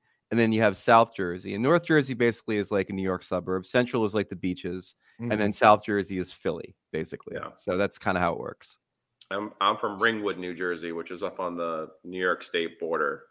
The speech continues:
Speaker 1: So you understand
Speaker 3: And
Speaker 1: what I'm saying? Like,
Speaker 3: Yeah,
Speaker 1: you,
Speaker 3: but
Speaker 1: you
Speaker 3: I'm
Speaker 1: probably
Speaker 3: forty.
Speaker 1: thought everything below you was South Jersey.
Speaker 3: Oh, yeah, yeah. At the
Speaker 1: Yeah.
Speaker 3: time, yeah.
Speaker 1: <laughs>
Speaker 3: Uh, but I'm forty-eight, and the Devils were not good when I was growing up. And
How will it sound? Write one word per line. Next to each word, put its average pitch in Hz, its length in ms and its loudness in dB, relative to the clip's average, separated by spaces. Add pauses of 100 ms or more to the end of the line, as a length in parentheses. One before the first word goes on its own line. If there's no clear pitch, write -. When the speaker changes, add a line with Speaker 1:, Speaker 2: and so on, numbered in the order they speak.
Speaker 1:
So - 180 -2
you 165 40 4
understand 160 240 0
Speaker 3:
And 143 80 4
Speaker 1:
what 131 60 2
I'm 117 80 -4
saying? 87 460 -4
Like, 113 120 6
Speaker 3:
Yeah, 147 120 10
Speaker 1:
you, 135 60 8
Speaker 3:
but 139 80 8
Speaker 1:
you 147 60 12
Speaker 3:
I'm 147 60 8
Speaker 1:
probably 151 240 10
Speaker 3:
forty. 139 100 8
Speaker 1:
thought 131 220 10 (380)
everything 156 360 4
below 131 280 6
you 107 260 4
was 95 180 -2
South 98 260 2
Jersey. 101 220 2
Speaker 3:
Oh, 80 140 6
yeah, 76 220 -2
yeah. - 100 -8
At 123 160 8
the - 60 0
Speaker 1:
Yeah. - 580 10
Speaker 3:
time, - 160 2
yeah. 277 220 6
Speaker 1:
<laughs> - 160 -4
Speaker 3:
Uh, 113 300 10
but 147 120 8
I'm 185 140 12
forty-eight, 147 720 4
and 101 100 -2
the 98 60 -2 (120)
Devils 110 440 0 (100)
were 110 140 2
not 104 420 4 (140)
good 95 240 -2
when 85 140 -4
I 82 100 -2
was 78 160 -6
growing 78 360 -4
up. 67 240 -8
And 87 300 -4